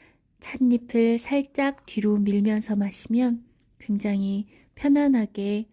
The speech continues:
마실 수 있어요. 찻잎이 정말 예쁘게 우러났지요.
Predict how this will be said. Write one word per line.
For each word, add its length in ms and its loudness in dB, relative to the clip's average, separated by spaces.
마실 320 -6
수 160 -8
있어요. 720 -2
찻잎이 480 0
정말 680 4
예쁘게 440 -2
우러났지요. 1120 -2